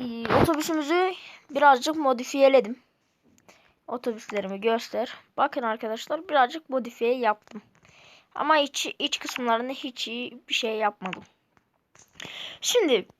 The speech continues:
bugün terminalden, e, şey alacaktık. Ülke falan alacaktık da. Dokuz elmasım, e, altınımız var. On olsaydı alacaktık. Şimdi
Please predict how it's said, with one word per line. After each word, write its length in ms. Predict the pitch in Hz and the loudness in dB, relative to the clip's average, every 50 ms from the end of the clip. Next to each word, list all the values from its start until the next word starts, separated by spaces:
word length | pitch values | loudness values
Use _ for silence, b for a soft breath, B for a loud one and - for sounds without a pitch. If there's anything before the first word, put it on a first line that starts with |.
| - | 2
bugün 380 | 480 480 349 370 370 403 415 403 - B B B B B B _ _ | 4 6 6 6 4 4 0 -4 -10 B B B B B B _ _
terminalden, 1200 | - 339 339 339 381 381 392 392 392 381 392 392 381 339 254 285 349 339 370 381 370 311 247 - - - - - | 4 6 6 6 6 4 4 6 6 6 4 2 -2 -4 -6 0 4 6 6 8 6 4 -2 -8 -8 -8 -8 -6
e, 60 | - 247 240 233 233 - - 214 180 - - - - - - - - - - - - - - - - | -4 -4 -4 -2 -2 -2 -2 -2 -6 -8 -8 -4 -2 0 0 0 0 -2 0 2 4 4 4 2 2
şey 140 | - 302 311 | 4 6 8
alacaktık. 640 | 302 302 294 302 285 294 - - - - - - B B B B B B B B _ _ _ _ - | 8 8 6 4 2 2 2 -2 -10 -10 -10 -14 B B B B B B B B _ _ _ _ -12
Ülke 380 | 311 262 254 233 - - 254 247 | -8 -8 -8 -6 -2 -2 0 2
falan 240 | 269 247 240 240 240 | 4 4 4 6 6
alacaktık 600 | 233 233 240 240 254 262 - - - 480 - - | 6 4 4 4 2 -2 -2 -4 -6 -6 0 2
da. 180 | 220 202 220 b b b b b b b b b b b b b b b b b _ _ _ _ _ - | 2 2 2 b b b b b b b b b b b b b b b b b _ _ _ _ _ 0
Dokuz 300 | 277 294 - 381 302 294 | 0 2 2 4 6 6
elmasım, 640 | 285 254 233 233 226 220 - 233 226 208 196 - - - | 6 6 4 2 0 0 0 -2 -6 -6 -8 -8 -10 -8
e, 320 | 202 202 202 196 175 - | -8 -6 -4 -4 -2 2
altınımız 600 | - 208 220 226 220 - 247 240 226 220 202 202 | 4 6 6 4 4 0 -6 -6 -6 -6 -2 2
var. 280 | 240 269 349 - - - _ _ _ _ _ _ _ _ - | 4 6 6 4 2 -4 _ _ _ _ _ _ _ _ -4
On 180 | 392 294 311 | -2 2 4
olsaydı 580 | 311 311 330 320 - - 381 349 311 294 240 370 440 453 - _ _ _ _ _ _ _ _ _ _ _ _ _ - | 4 4 4 4 4 6 6 8 6 6 4 0 -2 -2 -4 _ _ _ _ _ _ _ _ _ _ _ _ _ 0
alacaktık. 760 | - 311 320 220 262 302 269 226 - _ - 185 - - - b b b b b b b b b b b b - - - | 0 2 2 2 4 4 4 4 2 _ -18 -16 -16 -16 -18 b b b b b b b b b b b b -14 -12 -10
Şimdi 600 | - - - - 247 220 208 196 190 185 180 180 | -8 -6 -6 -6 -6 -8 -10 -8 -8 -8 -8 -10